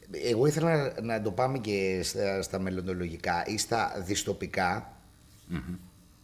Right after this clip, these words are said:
Speaker 1: για να το αναλύσουμε πολιτικά.
Speaker 2: Ωραία, πάμε.
Speaker 1: Α, και δεν μου είπες αν τελικά, όπως μπορεί να, ε, ο κόσμος να,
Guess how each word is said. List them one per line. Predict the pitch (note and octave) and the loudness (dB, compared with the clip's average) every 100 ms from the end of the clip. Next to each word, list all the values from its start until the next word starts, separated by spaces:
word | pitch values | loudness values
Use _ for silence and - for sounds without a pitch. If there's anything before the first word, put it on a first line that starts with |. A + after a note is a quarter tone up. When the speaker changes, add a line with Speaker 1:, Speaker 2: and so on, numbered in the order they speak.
| - | -12
Speaker 1:
για | G2+ B2 | -4 -2
να | B2 A#2 | -2 0
το | A#2+ A#2 A#2 A2 A2 G#2+ G2+ D#2 C2 | 2 2 0 -2 -4 -6 -6 -8 -4
αναλύσουμε | A#2+ A#2 C#3 D3 D#3+ | -2 0 0 2 2
πολιτικά. | C#3 C3+ A#2+ C3 C3 - - - | 2 0 0 2 2 0 -10 -4
Speaker 2:
Ωραία, | - G2 - - | 4 6 6 2
πάμε. | G2+ D2 - - - - - - | -2 -2 -10 -20 -20 -16 -12 -2
Speaker 1:
Α, | D3 F#2+ | -2 0
και | A#2 | 0
δεν | B2 B2+ D#3+ D#3 D3+ | 0 4 4 4 2
μου | D3 | 2
είπες | D#3 D#3 | 4 4
αν | D#3 D#3 | 4 2
τελικά, | D3+ A#2+ A#2 C#3+ C3+ | 0 0 0 2 2
όπως | C#3 C3+ C#3+ - - | 0 0 0 -2 -6
μπορεί | - G#2+ A2+ A2+ C3+ | -8 -2 4 4 4
να, | C3+ B2+ G#2+ - | 0 0 -2 -2
ε, | G#2+ G#2+ G#2 G2 G2 F#2 | -2 -2 -2 -2 -4 -4
ο | G#2 | -4
κόσμος | F#2 A2+ B2 G#2 F2+ F2 D#2 F2+ | -4 0 0 0 -4 -4 -4 -4
να, | F2+ E2+ D#2+ D#2 | -4 -4 -6 -6